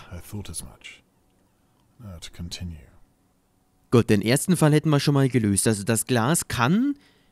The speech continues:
Speaker 2: auch durch die Glocke zerstört worden sein. Sehr gut, sehr gut, sehr gut.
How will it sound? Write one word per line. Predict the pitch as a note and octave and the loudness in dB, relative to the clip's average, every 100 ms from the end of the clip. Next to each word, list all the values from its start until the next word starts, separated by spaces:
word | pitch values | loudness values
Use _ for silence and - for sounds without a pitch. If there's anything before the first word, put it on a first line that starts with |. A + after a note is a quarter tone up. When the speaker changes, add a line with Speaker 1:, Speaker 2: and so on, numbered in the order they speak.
| _ - | _ 0
Speaker 2:
auch | D3 - | 0 2
durch | F3+ - | -2 -2
die | E3+ | -6
Glocke | - D#3+ D3+ G2+ F#2+ - | 0 4 4 2 -2 -2
zerstört | A#2+ A2 A#2 F#2+ - | -2 0 2 0 0
worden | F#2+ G2+ | -2 -2
sein. | F#2+ G2+ G2 | -4 -4 -4
Sehr | F#2 B2 F#3 | 0 2 2
gut, | G#3+ F#3 | 0 0
sehr | D#3+ D#3 | 0 0
gut, | D#3 | 0
sehr | A#2+ G2+ | 0 -2
gut. | - - | -6 -14